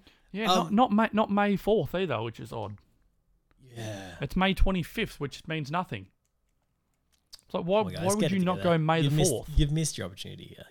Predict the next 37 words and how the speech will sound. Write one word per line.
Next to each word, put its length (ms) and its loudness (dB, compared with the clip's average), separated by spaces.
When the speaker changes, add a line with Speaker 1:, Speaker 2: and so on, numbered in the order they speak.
Speaker 2:
You 140 -10
really 220 -10
have. 320 -16
Speaker 1:
What? 240 -4
Speaker 2:
Um, 300 -2
well, 120 -2
they 180 4
have. 260 -6
Speaker 1:
Oh, 160 4
they 200 4
have. 140 -2
I 60 0
thought 100 0
you 80 0
meant 140 0
I 140 8
have. 120 4
Speaker 2:
Yeah. 60 2
Speaker 1:
Like, 140 0
I 40 4
missed 200 0
no 160 8
opportunity. 520 2
I 80 -4
called 300 8
it. 160 2
Speaker 2:
It's 100 -4
all 120 2
your 120 -4
fault. 240 -14
Speaker 1:
It's 140 -10
my 140 0
Speaker 2:
Yeah. 60 -6
Speaker 1:
fault. 180 -6
God, 220 2
no. 120 -2
Speaker 2:
Yeah. 240 -4